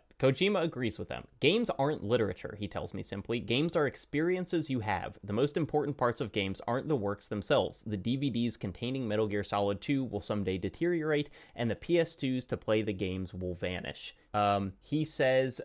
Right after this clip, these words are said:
uh, here's where, here's where I want to say that Metal Gear Solid is a game that someone will be able to play in twenty years and appreciate.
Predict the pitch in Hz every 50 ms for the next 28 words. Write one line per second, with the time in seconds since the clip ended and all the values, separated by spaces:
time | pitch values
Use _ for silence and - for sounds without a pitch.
0 | - - 117 107 104 104 104 104 - - - 95 - - - - - 202 226 233
1 | 180 160 147 139 127 - - - _ _ _ _ _ - - - 202 240 226 -
2 | 208 180 151 135 113 113 127 131 - - - 104 - 104 98 95 - 101 78 107
3 | 117 139 151 139 147 143 - - 107 104 107 101 104 90 - 101 107 101 98 95
4 | - - - - 123 113 117 113 101 101 101 98 107 104 98 104 101 - - -
5 | 127 123 113 107 - - 107 98 95 92 95 95 92 - 104 98 - - 170 175
6 | - - 120 87 - - -